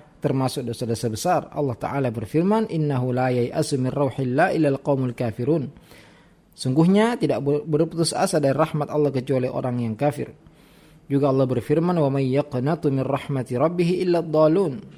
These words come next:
Dan tidak berputus asa dari rahmat Tuhannya kecuali orang yang tersesat. Sumber keputusasaan adalah kebodohan terhadap Allah Azza wa Jalla. Juga kejahilan terhadap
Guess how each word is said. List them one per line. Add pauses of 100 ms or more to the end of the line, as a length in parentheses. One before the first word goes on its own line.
(500)
Dan
tidak
berputus
asa
dari
rahmat
Tuhannya
kecuali
orang
yang
tersesat. (1400)
Sumber
keputusasaan
adalah (400)
kebodohan
terhadap (160)
Allah
Azza
wa
Jalla. (960)
Juga (480)
kejahilan
terhadap